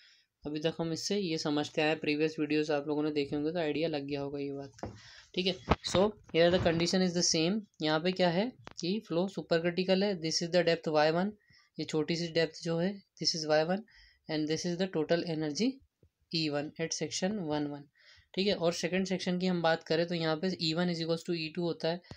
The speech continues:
तो ई वन is equals to क्या होगा? डेल्टा Z प्लस ई टू। डेल्टा Z क्या है? यहाँ से यहाँ तक की हम्प की हाइट है डेल्टा Z,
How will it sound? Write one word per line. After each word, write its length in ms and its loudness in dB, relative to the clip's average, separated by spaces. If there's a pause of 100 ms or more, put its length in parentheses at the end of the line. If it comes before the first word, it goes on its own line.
(240)
तो 100 -12
ई 160 -2
वन 280 0
is 140 -4
equals 280 -2
to 80 -6
क्या 120 2
होगा? 240 2
डेल्टा 380 2
Z 220 2 (800)
प्लस 300 -2 (120)
ई 200 -4
टू। 120 -8 (1300)
डेल्टा 300 2
Z 240 2
क्या 160 2
है? 140 4
यहाँ 280 2
से 120 -2
यहाँ 140 2
तक 120 -2
की 180 -4
हम्प 260 -2
की 120 -2
हाइट 260 0
है 80 2
डेल्टा 320 -2
Z, 240 0